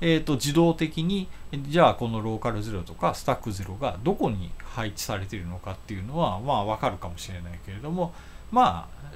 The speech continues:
実際問題わからない。しかも我々は、えっと、えー、ポータブルな、あの、Cの出-、出力を想定しているので、この、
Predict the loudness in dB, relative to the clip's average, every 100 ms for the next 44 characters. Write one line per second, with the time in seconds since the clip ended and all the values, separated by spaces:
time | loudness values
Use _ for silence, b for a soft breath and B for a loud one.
0 | -4 -2 2 4 4 2 0 0 0 -2
1 | -2 -2 -2 -6 -2 -2 0 0 -2 -2
2 | -2 2 2 0 B B -6 -4 -4 -2
3 | -2 -2 -4 -6 -8 -12 -12 -6 -6 2
4 | 2 4 0 -2 -6 -6 -8 -10 -14 -6
5 | -4 -4 -6 -8 -8 -10 -6 -2 0 0
6 | -2 -4 -6 -4 -4 -4 -4 -4 -2 -4
7 | -4 -6 -6 -6 -6 -6 -8 -6 -6 -6
8 | -6 -4 -4 B B B B -4 0 2
9 | 2 -2